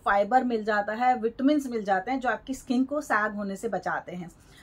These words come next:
तो करीब करीब कितना लेंगे, मैं ले रही हूँ करीब एक चम्मच के आसपास ये दोनों का पाउडर, ठीक है। ये powder आप बना के रख सकते हैं। फ्लेक्सीड और मेथी दाना magical powder की तरह काम करता है जी, Try करके देख लेना।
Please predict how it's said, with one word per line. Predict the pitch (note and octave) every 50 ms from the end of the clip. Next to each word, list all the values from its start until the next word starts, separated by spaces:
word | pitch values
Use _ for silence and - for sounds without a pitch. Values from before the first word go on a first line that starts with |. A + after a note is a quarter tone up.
| - - -
तो | C#4+
करीब | C#4+ D4+ D4 D4+ C#4 -
करीब | D#4 D#4+ E4+ E4
कितना | - D4 C#4 - D4+ D#4
लेंगे, | D#4 D4+ D4+ D4 D4 E4
मैं | D#4+ D4 C4+
ले | C4 C4 C4 C4
रही | C4 C4
हूँ | C4 C4 C4+ -
करीब | C#4+ C4 D4 F4 F4+ - _ _ - - _ _ - -
एक | C4+ C#4 C#4 -
चम्मच | D4 C4 B3+ B3 B3 -
के | - C4
आसपास | A#3+ G#3 G3 G3 - - C4 C#4+ - - -
ये | B3 A#3+
दोनों | G#3+ G#3+ G#3 G#3 G#3+ A3+ C4 C4 - _ -
का | B3+ B3+
पाउडर, | B3+ - G#3+ G3 F#3 F#3 F3+ F#3+ F3 D3+ - -
ठीक | - A#3 -
है। | D4+ D#4+ D4
ये | D4
powder | C#4 C4 B3 A#3+ B3 C#4 C#4
आप | C#4+ A#3+
बना | B3 A#3 A#3 A#3
के | A#3+ C#4+
रख | C4 B3+ B3
सकते | - - B3 - C#4+
हैं। | D#4 G4 - - - - - - - _ - -
फ्लेक्सीड | B3+ B3+ C4 B3+ - - D#4 E4+ F#4+ F#4
और | - - A#3+ A#3 B3+ D4 F#4 F4+ - _ -
मेथी | A3+ G#3+ A#3 A#3+ A#3+ A#3+ - B3 A3
दाना | G#3+ G3+ F#3+ F#3
magical | F3+ F3+ G3 G#3 A3 G#3+ A3+ B3+ - C#4 C#4
powder | C4+ B3+ A#3+ A#3 A#3 A#3+
की | A#3 B3+
तरह | A#3+ B3+ B3 A#3+
काम | A#3+ A3+ A3 A3 A3+
करता | A#3 A3+ A3 - B3
है | A#3+ A#3
जी, | A#3 D4+ E4+ - - - - - - _ - - -
Try | A#3+ B3 B3 C4+ C#4+
करके | D4 D4 C#4 D4 D4
देख | C4 B3+ A3+
लेना। | A#3+ B3 B3 C4+ D4+ D#4 -